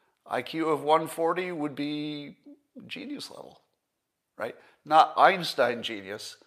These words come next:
but sort of ordinary genius where you're in the top two percent of your class. You know, that's, that's sort of,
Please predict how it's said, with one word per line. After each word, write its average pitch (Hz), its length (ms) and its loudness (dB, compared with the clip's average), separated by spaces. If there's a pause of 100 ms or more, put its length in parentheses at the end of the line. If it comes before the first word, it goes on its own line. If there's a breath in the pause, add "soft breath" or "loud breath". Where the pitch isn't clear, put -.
(380 soft breath)
but 107 100 -6
sort 113 260 -6
of 104 140 -8
ordinary 110 540 -2
genius 107 500 -12
where 98 140 -10
you're 98 160 -10
in 101 120 -12
the 98 120 -14
top 113 320 -4
two 117 120 -12
percent 104 300 -12
of 101 60 -16
your 95 100 -14
class. 104 500 -6 (440 soft breath)
You - 60 -20
know, 87 60 -14
that's, 90 220 -10
that's - 260 -8
sort 98 180 -10
of, 95 180 -16